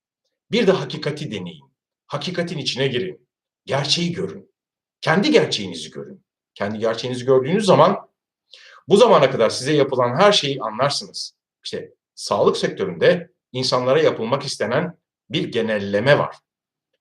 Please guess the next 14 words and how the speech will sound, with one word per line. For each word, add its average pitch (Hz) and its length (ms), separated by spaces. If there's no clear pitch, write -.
Genelleme 175 580
bir 175 160
tedavi 120 440
var. 104 200
Bu 208 80
yanlış. 127 720
Ben 214 280
X 233 240
large 180 240
giyiyorum. 143 460
Sen 233 320
de 196 80
X - 200
large 120 160